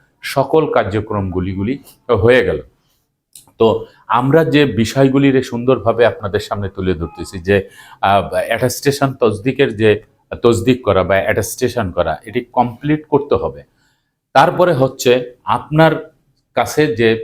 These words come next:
চার নম্বরে যে আপনার কাছে কাগজপত্রগুলি দিয়ে দিবে সেই কাগজপত্রগুলি কিন্তু আপনার সুন্দরভাবে পুঙ্খানুপুঙ্খানুভাবে আপনাকে কিন্তু পর্যালোচনা করে দেখতে হবে যে আপনার জমির বর্তমান যে অবস্থান,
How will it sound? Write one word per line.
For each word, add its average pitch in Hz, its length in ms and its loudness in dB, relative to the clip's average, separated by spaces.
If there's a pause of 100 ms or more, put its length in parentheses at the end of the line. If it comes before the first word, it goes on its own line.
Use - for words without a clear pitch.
চার 107 160 0
নম্বরে 120 380 0
যে 104 180 2
আপনার 107 320 -2
কাছে 104 200 -2
কাগজপত্রগুলি 101 840 -4
দিয়ে 98 220 0
দিবে 98 240 -4 (340)
সেই 160 340 2
কাগজপত্রগুলি 104 880 -2
কিন্তু 101 300 -4
আপনার 92 280 -2
সুন্দরভাবে 123 800 -2
পুঙ্খানুপুঙ্খানুভাবে 104 1200 -4 (440)
আপনাকে 101 420 -2
কিন্তু 90 320 -6 (320)
পর্যালোচনা 123 640 0
করে 87 220 -6
দেখতে 82 340 -10
হবে 120 240 -2
যে 139 160 -4
আপনার 90 440 -2
জমির 95 360 -4
বর্তমান 107 520 -2
যে 82 100 -6
অবস্থান, 85 520 -2